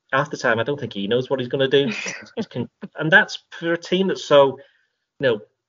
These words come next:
Speaker 1: regimented in terms of a lot of Liverpool, the way they play is they'll drill it down in training and they'll, till they'll, it all becomes like second nature, you know, muscle memory, all that kind of thing. So they, that's why you see players like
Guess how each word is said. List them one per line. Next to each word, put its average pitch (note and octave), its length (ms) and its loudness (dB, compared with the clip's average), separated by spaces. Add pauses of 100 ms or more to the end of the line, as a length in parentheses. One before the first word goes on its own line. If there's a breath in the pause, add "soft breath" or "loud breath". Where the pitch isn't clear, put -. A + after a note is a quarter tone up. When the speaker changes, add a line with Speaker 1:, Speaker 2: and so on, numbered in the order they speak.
(300)
Speaker 1:
regimented B2+ 560 2
in A#2+ 120 -4
terms B2+ 520 0
of A2 200 0 (1160)
a C3 60 -2
lot C#3 160 6
of C3+ 60 4
Liverpool, B2 440 -4
the A#2 100 -12
way A#2 180 2
they A2 140 0
play A2 460 -2 (340)
is G#2 240 -10
they'll G2+ 280 0 (420)
drill A#2+ 220 2
it A#2 120 0
down G#2+ 320 2
in G#2 100 -4
training G#2+ 540 0
and G2 120 -4
they'll, G#2 180 -2
till A2 200 -4
they'll, A2 160 0
it B2 140 -4
all C3+ 100 0
becomes A#2+ 300 -2
like G#2+ 160 -2
second G#2+ 320 -2
nature, G#2 540 -2
you G#2 80 -12
know, G2 80 -2
muscle G#2+ 300 -4
memory, G#2+ 220 2
all G#2 120 2
that A#2 120 -2
kind G#2+ 200 0
of G#2 60 -4
thing. G2+ 140 -8
So - 140 -10
they, G#2+ 160 -2 (260 loud breath)
that's F3 220 2
why D3+ 100 4
you C#3+ 100 0
see C3+ 220 -6
players A#2+ 360 2
like A2+ 240 0